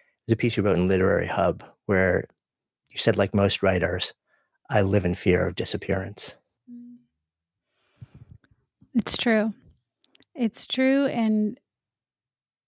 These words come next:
Speaker 2: maybe this stray is a testimony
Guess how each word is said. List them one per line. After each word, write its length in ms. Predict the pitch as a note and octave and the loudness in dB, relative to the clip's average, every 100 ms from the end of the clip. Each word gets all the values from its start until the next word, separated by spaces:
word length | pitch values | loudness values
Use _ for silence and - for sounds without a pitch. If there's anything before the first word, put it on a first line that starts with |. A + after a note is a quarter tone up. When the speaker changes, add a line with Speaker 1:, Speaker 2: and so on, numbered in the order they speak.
| _ _ _ A#3 | _ _ _ 0
Speaker 2:
maybe 500 | A3 A3+ A#3+ B3+ A#3+ | 2 4 4 4 2
this 340 | A3+ - - _ _ _ _ _ | 0 -2 -14 _ _ _ _ _
stray 720 | - - - G#3 G#3 G#3 G3+ - _ _ _ _ _ - | -10 -4 2 4 4 4 0 -4 _ _ _ _ _ -4
is 200 | A3 G3+ | -2 0
a 100 | G3 | -2
testimony 1000 | - G#3 - G#3 G3 E3+ D#3 A#3+ C4 | 0 -2 0 0 0 0 0 2 0